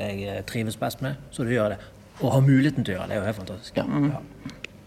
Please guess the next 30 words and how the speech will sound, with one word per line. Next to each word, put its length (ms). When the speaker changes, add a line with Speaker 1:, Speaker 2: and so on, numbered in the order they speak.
Speaker 2:
Men 100
har 120
du 60
tenkt 220
over, 220
hvis 260
du 100
ikke 280
kunne 200
ha 140
levd 240
av 80
det, 120
hva, 240
Speaker 1:
Mm. 80
Speaker 2:
hva 160
hadde 100
du 100
levd 280
av 100
da? 200
Har 200
du 80
hatt 120
noen 160
sånne 260
plan 320
B, 140
plan 180
C? 200